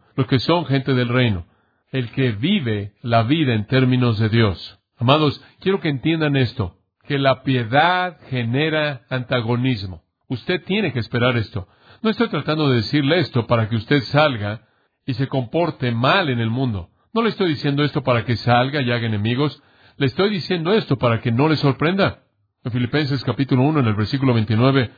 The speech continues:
"Porque a vosotros os es concedido, por causa de Cristo, no solo que creáis en Él, sino también que padezcáis por Él". "A vosotros os es concedido", dice Él. Esto debe esperarse. Esto no es anormal.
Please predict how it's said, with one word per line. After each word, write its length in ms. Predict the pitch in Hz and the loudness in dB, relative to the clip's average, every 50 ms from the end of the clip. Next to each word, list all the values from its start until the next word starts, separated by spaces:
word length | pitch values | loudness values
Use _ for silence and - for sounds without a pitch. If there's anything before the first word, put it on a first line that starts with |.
| _ _ _ _ _ | _ _ _ _ _
"Porque 240 | - - 127 113 139 | -4 -4 -2 0 2
a 40 | 131 | 2
vosotros 540 | 127 123 110 - 180 196 196 - 139 113 110 | 2 0 0 0 -2 -2 0 0 -2 -2 -2
os 140 | 113 101 | -2 0
es 160 | 131 147 127 - | 0 -2 -2 0
concedido, 760 | - 135 120 107 - 110 101 123 147 151 127 120 107 101 - | -2 -2 -2 0 -2 -2 2 2 2 2 2 2 0 -2 -2
por 160 | - 113 101 | -2 -4 0
causa 280 | - 127 127 107 - 123 | 2 2 2 2 2 0
de 120 | 110 104 | 0 0
Cristo, 460 | - 127 131 127 - - 127 107 92 - - - _ - _ _ _ | 0 0 0 0 0 0 -2 -2 -2 -4 -10 -20 _ -20 _ _ _
no 160 | 160 170 170 | -2 0 0
solo 300 | 135 - 165 160 151 117 | 2 2 2 0 0 0
que 160 | 131 131 110 | -2 -4 -4
creáis 580 | - 127 120 117 117 120 143 185 220 170 - - | -4 -4 -2 0 2 2 2 2 2 0 -4 -4
en 120 | 120 113 120 | -2 -2 -2
Él, 140 | 123 123 | -2 -2
sino 240 | - - 120 113 110 | -4 -4 -4 -4 -2
también 420 | - 110 110 107 113 131 135 131 120 | -2 -2 -2 0 2 2 2 2 0
que 440 | - - 127 123 117 107 92 - _ _ _ _ _ | 0 0 0 2 2 0 -2 -6 _ _ _ _ _
padezcáis 880 | - 135 131 123 117 120 110 - - - - 127 123 139 156 143 113 - | -2 0 0 0 0 -2 -4 -6 -8 -10 -4 0 0 2 2 0 -2 -4
por 200 | - - 113 104 | -4 -4 -4 -4
Él". 220 | 104 101 90 87 - _ _ _ _ _ _ _ _ _ _ _ _ | -4 -6 -6 -10 -16 _ _ _ _ _ _ _ _ _ _ _ _
"A 180 | - 147 139 131 | -4 -2 0 0
vosotros 840 | 127 131 127 117 - - - 185 202 196 - 196 180 180 147 120 | 2 2 0 -2 -2 -2 -2 -2 -2 -2 -2 -4 -4 -4 -4 -2
os 180 | 120 107 - - | -4 -4 0 0
es 200 | 147 147 143 - | 0 0 0 -2
concedido", 580 | 151 139 127 110 147 139 127 143 147 127 110 | -4 -4 -4 -2 -2 0 0 2 2 2 0
dice 340 | 98 117 123 107 - 123 120 | 0 0 -2 -2 0 0 -2
Él. 140 | 104 92 - - _ _ _ _ _ _ _ _ _ _ _ _ | -2 -2 -6 -10 _ _ _ _ _ _ _ _ _ _ _ _
Esto 240 | - 160 - 175 165 | -8 -6 -4 0 0
debe 180 | 165 160 165 | 0 0 0
esperarse. 680 | 156 - - 160 156 180 214 196 - - 143 101 - - _ _ _ _ | -2 -2 0 2 2 2 2 0 -4 -6 -8 -8 -8 -12 _ _ _ _
Esto 220 | 233 - - 160 | -10 -6 -4 -2
no 100 | 135 131 | 0 0
es 120 | 123 113 | 0 0
anormal. 560 | 123 110 104 98 95 101 107 123 151 180 - | 0 -2 -2 -2 -2 0 0 -2 -2 -4 -8